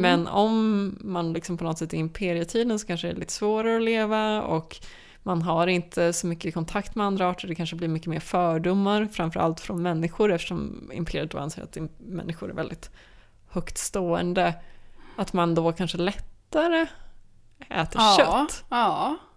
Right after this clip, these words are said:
Speaker 1: Oj, det där känns tveksamt. Jag vet inte hur trolig den spekulationen är.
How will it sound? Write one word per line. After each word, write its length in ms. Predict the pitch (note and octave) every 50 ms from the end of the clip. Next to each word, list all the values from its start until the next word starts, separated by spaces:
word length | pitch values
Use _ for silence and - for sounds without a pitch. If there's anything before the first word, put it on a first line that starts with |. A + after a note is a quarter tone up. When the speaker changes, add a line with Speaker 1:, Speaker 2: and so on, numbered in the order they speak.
| - -
Speaker 1:
Oj, 260 | - D3+ D3+ C3+ F3 - -
det 120 | E3 F3
där 120 | D#3+ D3+ F#3+
känns 400 | - - D#3+ F3+ - - - -
tveksamt. 720 | - - A3 F#3+ F#3 F#3+ - - A#3 G3 F#3 F#3+ - -
Jag 120 | C4 C4
vet 200 | A#3 G#3+ G#3 -
inte 180 | G3+ F#3+ F#3+ G3+
hur 180 | F#3+ G#3 A3 A3+ - -
trolig 380 | - - A#3 G#3+ G#3+ A3 G#3 G#3
den 160 | G#3 G3+ G#3+
spekulationen 800 | - - A3+ - - A3+ A3+ - A#3 A3+ A3 - - D#4 - C4+ -
är. 180 | - - C#4+